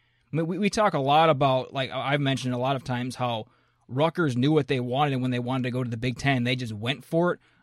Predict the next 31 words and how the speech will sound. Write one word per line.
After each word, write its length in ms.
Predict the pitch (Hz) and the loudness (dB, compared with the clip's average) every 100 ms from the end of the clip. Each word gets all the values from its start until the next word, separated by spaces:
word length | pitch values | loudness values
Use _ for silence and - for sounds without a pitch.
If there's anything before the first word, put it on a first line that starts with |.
| - | -12
Bravo 480 | - 143 220 247 220 | -2 2 6 6 6
to 160 | 147 | 2
Texas 640 | 120 - 175 - 120 113 - | 0 0 0 -2 -6 -6 -14
for 220 | _ 156 123 | _ 0 2
just 220 | 147 117 | 0 0
knowing 420 | 117 127 175 160 | 0 0 0 0
who 220 | 135 180 | 2 2
they 160 | 160 127 | 2 0
wanted. 460 | 113 147 143 113 - | 0 2 2 -2 -2
I 100 | 131 | -2
don't 120 | 139 | 0
mean, 140 | 135 - | -4 -8
I 120 | 123 | -4
assume 500 | 117 - - 180 214 | -4 -4 -2 0 2
that 160 | 117 - | -2 -4
Sark 280 | 120 110 | -6 -6
was 140 | 117 113 | -6 -4
number 220 | 120 117 | -2 -2
one 180 | 113 143 | 0 0
on 80 | 127 | 0
their 100 | 107 | -2
list 360 | 143 120 - | -2 -2 -4
because 200 | 113 117 | -10 -6
I 80 | 113 | -4
don't 120 | 147 | -2
know 140 | 98 - | -4 -6
who 160 | 127 | -4
else 180 | 123 120 | -4 -8
it 80 | 98 | -12
could 100 | 113 | -12
have 140 | 80 | -12